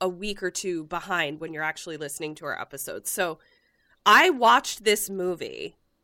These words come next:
prior to me getting covid,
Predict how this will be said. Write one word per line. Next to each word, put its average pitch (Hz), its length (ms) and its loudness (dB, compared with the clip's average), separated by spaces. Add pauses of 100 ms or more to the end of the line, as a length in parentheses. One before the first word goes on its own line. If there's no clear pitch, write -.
(800)
prior 254 960 4 (540)
to 247 160 2
me 262 280 -2
getting 214 400 4
covid, 170 540 -6